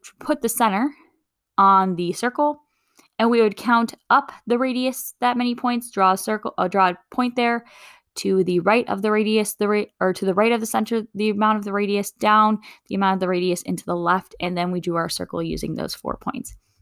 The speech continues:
And that's what we did on day one. For day two, we did a little bit more. Again, we were working more with our circle formula and also the midpoint formula.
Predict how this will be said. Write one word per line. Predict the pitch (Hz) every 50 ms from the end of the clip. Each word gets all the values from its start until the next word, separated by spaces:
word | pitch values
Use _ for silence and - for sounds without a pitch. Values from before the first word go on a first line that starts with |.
| _ _ _
And | - 214
that's | 226 233 -
what | 294
we | 294 294
did | 294 285
on | 302 311 285
day | 302 302 311
one. | 262 226 185 151 180 214 240 - - _ _ _ _ _ _ _ _ _ _ _ _ _ _ _ _ _ _ _ - - 208 -
For | 226 233 226
day | 208 214 208 220
two, | 214 - 220 220 247
we | 262 247
did | 240 247
a | 247
little | 247 226 196 185 196
bit | 196 240 240 233
more. | 202 180 170 170 175 185 - - - - - - - - -
Again, | - 196 220 220 233 233
we | 240 240
were | 240 226
working | 214 208 226 233 - 262 262 240
more | 208 196 202 208
with | 202 190 190 196 - -
our | - 175 175 170 170 175 175
circle | - - 233 - 262 269
formula | 262 - 262 269 277 285 302 302 302 311
and | - 196
also | 185 185 190 - 220 208
the | 190 196
midpoint | 185 190 196 190 196 - - 170 - - -
formula. | - - - - - - 64 55 - -